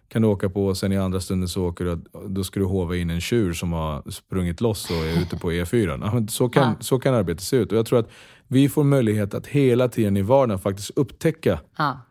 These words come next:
Speaker 1: vilka kompetenser vi har. Liksom.
Speaker 2: Mm.
Speaker 1: Jäklar vad grymt du var på att hantera den där tjuren, liksom.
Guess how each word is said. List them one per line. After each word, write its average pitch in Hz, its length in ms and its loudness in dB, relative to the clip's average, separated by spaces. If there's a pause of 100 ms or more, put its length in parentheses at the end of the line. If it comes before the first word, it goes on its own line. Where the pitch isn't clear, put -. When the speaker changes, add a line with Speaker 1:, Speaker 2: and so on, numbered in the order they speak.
(180)
Speaker 1:
vilka 117 200 2
kompetenser 117 800 0
vi 101 180 -2
har. 120 260 0
Liksom. - 260 -10
Speaker 2:
Mm. 139 220 -4
Speaker 1:
Jäklar 117 340 -4
vad 98 120 -4
grymt 123 200 -2
du 98 60 -6
var 95 100 0
på 95 100 -4
att 90 40 0
hantera 87 200 -2
den 80 80 -4
där 80 80 -4
tjuren, 123 340 0
liksom. - 320 -2